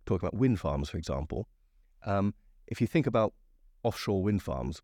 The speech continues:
where are they built? Well, you don't normally, I mean, they're starting to, but normally you don't want to build them where the water's really deep. You want to find a, a shallow area because you've got to build piling and, and build off the, the, the seabed. Um,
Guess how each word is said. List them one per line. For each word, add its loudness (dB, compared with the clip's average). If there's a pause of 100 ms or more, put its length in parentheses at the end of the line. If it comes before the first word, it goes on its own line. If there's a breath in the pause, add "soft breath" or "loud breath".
(100)
where 2
are 2
they 2
built? 0
Well, 0 (340)
you -2
don't 4 (320)
normally, 2
I -4
mean, 0
they're 0
starting -2
to, -4
but -4
normally 2
you -2
don't 2
want -2
to -10
build -2
them -2 (600)
where 4
the 0
water's 0
really 2
deep. 0 (320)
You -4
want -2
to -4
find 2
a, 0
a -6
shallow 2
area 0
because -6 (340)
you've -2
got 0
to -6
build 0 (260)
piling 2
and, 0
and 0
build 2
off 0
the, 0
the, -2 (100)
the -6
seabed. 0 (640)
Um, 2